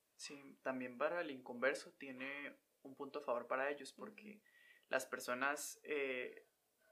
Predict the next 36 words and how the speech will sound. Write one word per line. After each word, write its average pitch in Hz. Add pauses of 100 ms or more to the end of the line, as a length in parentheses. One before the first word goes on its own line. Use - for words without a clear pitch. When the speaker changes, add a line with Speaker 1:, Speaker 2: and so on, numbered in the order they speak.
(220)
Speaker 1:
en 143
su 135
mente 143
conectan 131
a 147
Dios 143
con 143
la 147
iglesia, 143
con 135
nosotros, -
con 131
su 123
cuerpo, -
y, 135
y 127
así 123
es, 143
es -
una 139
realidad. 135
Entonces, 123 (380)
si -
nosotros 139
nos 156
comportamos 147
de 127
una 127
manera 139 (480)
que 127
deshonre 131
la 120
Biblia, 139
deshonre 127
a 143
Dios, 147